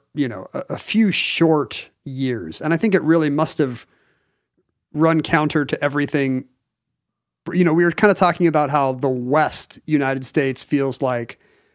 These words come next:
a freer people, not beheld to those, you know, those, uh, decadent East Coast folks. And there, there's kind of, now that I think about it, kind of a similar dynamic in Europe where being an island, um,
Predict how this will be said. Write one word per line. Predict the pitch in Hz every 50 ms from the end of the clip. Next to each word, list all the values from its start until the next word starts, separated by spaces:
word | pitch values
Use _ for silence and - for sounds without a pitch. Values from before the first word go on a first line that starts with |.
| _ _
a | - 143
freer | - - - - 180 185 190 190 175 165 160 151 131
people, | - - 170 160 - 156 143 135 127 123 123 117 - -
not | 147 151 151 151 151
beheld | 156 139 131 135 160 156 151 147 139 131 127 - -
to | 156 139 127 127
those, | 127 139 135 131 127 120 - - _ _ _ _ _ _ _ _ _ _ _ _
you | - 139
know, | 131 123
those, | 127 123 127 131 123 131
uh, | 135 131
decadent | 127 160 147 - 151 139 131 127 -
East | 156 151 - -
Coast | - 147 139 135 - -
folks. | - 139 131 127 -
And | 175 180
there, | 185 180 - - - - _ _ _ _ _ _ _
there's | - 220 -
kind | - 359 359
of, | 277 202 -
now | 185 190
that | 185 185
I | 165
think | 160 - 233 202
about | 180 143 131 131
it, | 139
kind | - 170 160 147
of | 131
a | 123
similar | - - - 247 247 233 202 175 156 147
dynamic | 135 147 143 139 139 139 139 139 135 123 -
in | 131 123 123
Europe | 131 160 190 170 110 98 104 - -
where | 143 135 127 120 117 117 117 113 - _ _ _ _ - 135
being | 135 185 208 202 185 175
an | 165 147 -
island, | 139 147 165 175 156 127 107 90 87 104 120 - - _ _ _ _ _ _ _ _ _ _ _ -
um, | - 131 127 127 123 120 120 120 123 120 110 -